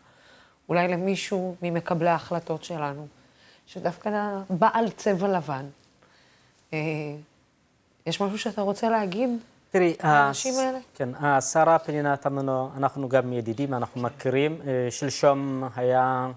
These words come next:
Speaker 2: קבינט, אה, אה, ישיבת קבינט שרים בענייני קליטה שעמדה בראשו. אה, אפשרה לי לדבר, הצגתי, והיא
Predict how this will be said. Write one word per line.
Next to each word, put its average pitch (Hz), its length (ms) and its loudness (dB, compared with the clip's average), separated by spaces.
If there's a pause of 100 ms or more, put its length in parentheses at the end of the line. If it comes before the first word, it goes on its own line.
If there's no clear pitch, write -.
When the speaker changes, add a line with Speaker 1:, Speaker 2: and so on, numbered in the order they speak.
(160)
Speaker 2:
קבינט, 123 520 -4
אה, 127 60 2
אה, 120 520 -2 (400)
ישיבת 131 400 0
קבינט 123 280 -4
שרים 120 680 -4 (160)
בענייני 120 300 -6
קליטה 120 380 -2
שעמדה 117 360 -2
בראשו. 117 480 0 (520)
אה, 120 360 4 (100)
אפשרה 143 360 4
לי 127 260 -4 (160)
לדבר, 127 560 2
הצגתי, 139 640 0
והיא 123 420 2